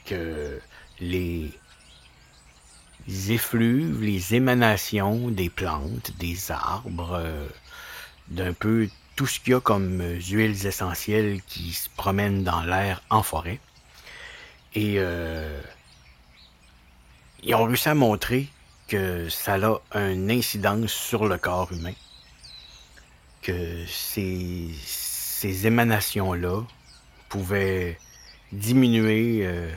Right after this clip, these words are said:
le, dans le fond, le stress, pouvaient aider à la concentration. Un peu comme n'importe quelle pratique du sport, comme je disais tantôt, euh,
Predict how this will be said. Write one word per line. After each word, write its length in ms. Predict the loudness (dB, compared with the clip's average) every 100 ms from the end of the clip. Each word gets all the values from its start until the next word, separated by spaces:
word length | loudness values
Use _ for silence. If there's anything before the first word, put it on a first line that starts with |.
| -12 -12
le, 420 | -8 -6 -6 -8 -8
dans 160 | -6
le 80 | -6
fond, 240 | -4 -2
le 120 | -2 -2
stress, 880 | -4 -6 -4 -4 -6 -8 -10 -14 -18 _ -20 -20 -20 -20 -20
pouvaient 520 | -14 -8 -4 -4 -4 -4
aider 440 | 0 2 4 4 4
à 60 |
la 120 | 0
concentration. 1040 | 0 0 0 0 0 -2 -6 -6 -8 -8 -8 -12 -20 -20 -20 -20 -20 -20 -20 -20 -20 -20 -10 0
Un 120 | 2
peu 160 | 4
comme 260 | 6 6 6
n'importe 420 | 4 2 0 0
quelle 180 | 2 0
pratique 400 | 0 -2 -2 -4
du 120 | -6
sport, 460 | -6 -2 0 0 -2
comme 180 | -2 -2
je 120 | -4
disais 200 | -6 -4
tantôt, 460 | -4 -6 -4 -6 -6 -16 -20 -18 -16 -18 -20 -8
euh, 520 | -6 -6 -8 -8 -10